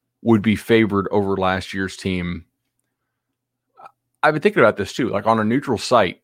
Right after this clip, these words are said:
if you lined them up and played them, I think you might be giving last year's team somewhere between four points to seven points on a neutral.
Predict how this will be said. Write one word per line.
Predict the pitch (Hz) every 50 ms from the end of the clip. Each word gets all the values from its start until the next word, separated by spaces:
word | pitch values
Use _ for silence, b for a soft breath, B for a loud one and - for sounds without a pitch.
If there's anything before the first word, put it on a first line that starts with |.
| _ _ _
if | - 95 -
you | 117 107
lined | 107 107 110 107
them | 104 107
up | 107 101 92 -
and | 92 -
played | - - 131 127 113
them, | 98 92 87 85 85 - _ _ _ _ _ _ _ _ _ _ _ _ _ _ _ _ _ _ -
I | 202
think | - - 196 240 247 254 -
you | 277 247 180 -
might | 87 107 110 120 156 175 - -
be | - 139 139
giving | 117 113 131 131 123 113 107
last | 107 107 110 107 104 -
year's | 110 104 98 92 -
team | - - 123 117 113 107 101 98 92 90 87 - _ _ _ _ _ _ _ _ _ _ _ _ _ _ _ _ _ _ _ _ _ _ _ _ _ -
somewhere | - - 131 127 123 120
between | - 113 - - 123 117 110 104
four | 98 - - 120 123 120
points | 120 - 123 117 117 113 - -
to | 107
seven | 92 - 120 107 98 95
points | 90 - 120 120 101 98 - - - -
on | - 95
a | 95
neutral. | 101 110 113 - - - _